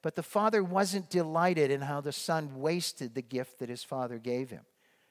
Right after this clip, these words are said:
But at the end of the story, the father was delighted. But why was the father delighted at the end? The father was delighted when his dead son was alive.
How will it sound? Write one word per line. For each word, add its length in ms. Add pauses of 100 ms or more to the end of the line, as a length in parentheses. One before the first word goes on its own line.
(340)
But 100
at 80
the 120
end 120
of 60
the 60
story, 380
the 80
father 380
was 720 (100)
delighted. 540 (520)
But 140
why 240
was 200
the 100
father 340
delighted 500
at 120
the 180
end? 380 (640)
The 60
father 340
was 180
delighted 560
when 160
his 240
dead 300
son 360
was 160
alive. 540